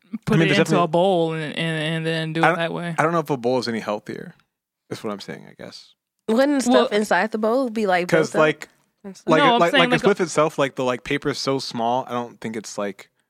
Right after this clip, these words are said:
Speaker 2: in, in the greater scheme of, like, your life, I don't think
Speaker 1: Mm-hmm.
Speaker 2: it's as bad.
Speaker 1: Okay.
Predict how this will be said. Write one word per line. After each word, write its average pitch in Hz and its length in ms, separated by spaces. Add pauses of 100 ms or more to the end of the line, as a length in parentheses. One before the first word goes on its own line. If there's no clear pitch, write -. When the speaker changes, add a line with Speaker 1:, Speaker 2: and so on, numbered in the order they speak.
(300)
Speaker 2:
in, 120 180
in 127 100
the 127 80
greater 120 320
scheme 113 300
of, 104 160
like, 101 280
your 101 200
life, 98 360
I 104 40
don't 101 240
think 202 160
Speaker 1:
Mm-hmm. 190 80
Speaker 2:
it's - 280 (340)
as 98 560
bad. - 280 (580)
Speaker 1:
Okay. 175 400